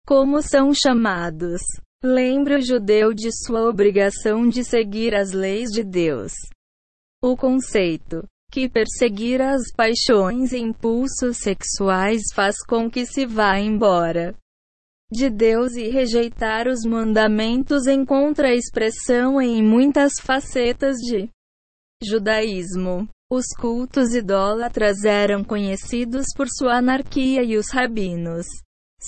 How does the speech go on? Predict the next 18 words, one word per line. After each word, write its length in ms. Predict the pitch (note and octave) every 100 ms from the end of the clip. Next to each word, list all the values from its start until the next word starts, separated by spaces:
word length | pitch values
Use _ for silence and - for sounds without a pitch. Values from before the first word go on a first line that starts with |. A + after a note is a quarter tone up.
| -
sugeriu 720 | B3 A#3 G#3+ G#3+ G#3 A3+ C4
que 120 | C#4
os 140 | C#4 A#3+
judeus 580 | B3 A#3 G3+ G#3+ A#3 C4+
que 160 | - A#3+
desejavam 1000 | G3+ A3 G#3+ A3+ G#3 A3 A#3 A#3 A#3+ A3
esses 400 | A3 A3+ B3+ A#3+ -
cultos 560 | B3+ A#3+ C4 - A#3+ G#3
o 80 |
fizeram, 840 | G#3 A#3 G#3 G3+ F3+ E3 F3 F3+ A3+ - _ _ -
não 240 | A#3+ A#3+
porque 480 | C4 A#3+ - B3 E4 _ _
eles 460 | A#3+ B3 B3+ C#4 B3
acreditavam 1080 | B3 A#3 A3 G#3 - G#3 G3+ A3 A3+ B3+
na 200 | B3 A3
divindade 800 | G3+ F#3+ F#3 G#3 G3 G3 A3 A3
dos 280 | A#3 C#4 A#3+
ídolos, 640 | A3+ F#3+ E3 F3 F3 F#3